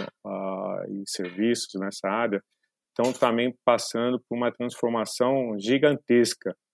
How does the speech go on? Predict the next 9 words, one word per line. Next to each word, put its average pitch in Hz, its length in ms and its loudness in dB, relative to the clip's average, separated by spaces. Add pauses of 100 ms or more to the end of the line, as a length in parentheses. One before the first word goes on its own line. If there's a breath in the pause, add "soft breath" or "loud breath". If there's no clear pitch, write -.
vamos 110 160 2
dizer 107 140 4
assim, 107 220 -2
elas 110 180 2
estão, 139 260 2 (100)
estão 147 280 4
sendo 143 240 6
autodigeridas, 139 1120 6
né, 123 320 2